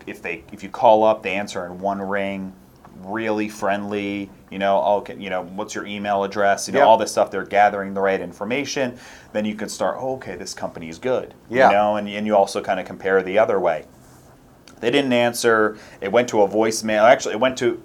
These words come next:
Speaker 1: it went to a place that says the voicemail is not set
Speaker 2: Oh,
Speaker 1: up for
Speaker 2: yeah,
Speaker 1: it. You
Speaker 2: that's,
Speaker 1: know what I
Speaker 2: that's
Speaker 1: mean?
Speaker 2: awful.
Speaker 1: It, all of these things
Speaker 2: That
Speaker 1: are
Speaker 2: is
Speaker 1: things,
Speaker 2: awful.
Speaker 1: but you want the whole experience 'cause you wanna rank how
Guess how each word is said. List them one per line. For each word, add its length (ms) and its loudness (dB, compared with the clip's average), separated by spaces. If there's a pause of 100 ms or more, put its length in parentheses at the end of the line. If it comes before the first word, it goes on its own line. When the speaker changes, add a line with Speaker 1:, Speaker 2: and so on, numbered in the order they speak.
Speaker 1:
it 80 -6
went 160 2
to 80 -2
a 60 0
place 240 -2
that 60 -8
says 200 -6
the 80 -14
voicemail 640 -8
is 100 -18
not 220 -8
set 160 -6
Speaker 2:
Oh, 0 -
Speaker 1:
up 160 8
for 60 4
Speaker 2:
yeah, 340 8
Speaker 1:
it. 140 6
You 40 6
Speaker 2:
that's, 160 2
Speaker 1:
know 60 10
what 60 12
I 40 10
Speaker 2:
that's 120 4
Speaker 1:
mean? 80 0
Speaker 2:
awful. 280 10
Speaker 1:
It, 60 8
all 320 10
of 100 6
these 240 -2
things 140 6
Speaker 2:
That 180 12
Speaker 1:
are 40 8
Speaker 2:
is 80 2
Speaker 1:
things, 120 10
Speaker 2:
awful. 440 10
Speaker 1:
but 100 2
you 120 -2
want 280 4
the 60 0
whole 220 0
experience 540 -6
'cause 200 -14
you 60 -8
wanna 260 0
rank 380 -2
how 260 -6